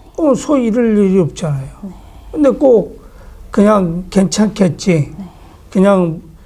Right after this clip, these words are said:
Speaker 1: 괜찮겠지, 내일 해야지 이러다 보면 소 잃고 그냥
Speaker 2: 네.
Speaker 1: 난리가 나는 거죠. 예, 그런 데서 좀 벗어나야 되지 않겠나 싶어요.
Speaker 2: 네.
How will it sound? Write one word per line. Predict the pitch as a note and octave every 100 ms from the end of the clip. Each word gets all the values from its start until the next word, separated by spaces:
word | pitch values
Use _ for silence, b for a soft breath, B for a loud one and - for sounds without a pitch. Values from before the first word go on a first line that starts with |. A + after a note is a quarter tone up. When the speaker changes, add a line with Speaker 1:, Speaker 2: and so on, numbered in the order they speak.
| b b
Speaker 1:
괜찮겠지, | - F#3 G3 G3+ G3+ E3 - F3 D3+ - -
내일 | F#3 F3+ G3+ G3
해야지 | F#3 F#3+ F3+ D#3 E3+ D3 - B B
이러다 | F#3+ G3+ F#3
보면 | F#3 F3 E3+ E3
소 | D3 - A3+
잃고 | F3+ - F#3 D#3+
그냥 | D#3+ D#3 D3+ C#3 -
Speaker 2:
네. | -
Speaker 1:
난리가 | E3 E3 D3+ D3+
나는 | D3 C#3 C3 C3+
거죠. | - - - b b b b b G3+
예, | F3+
그런 | D3 F#3+ G3 F3 D#3 B B B B B B B B B - B3+
데서 | F#3 F3+ G3
좀 | E3+ F#3+
벗어나야 | - D#3+ D3+ F#3 F#3+ F#3
되지 | E3+ D#3
않겠나 | F3 D#3 E3+ D#3+ D3+ E3 E3
싶어요. | - - A3+ G#3 F#3 F3 - - - -
Speaker 2:
네. | G3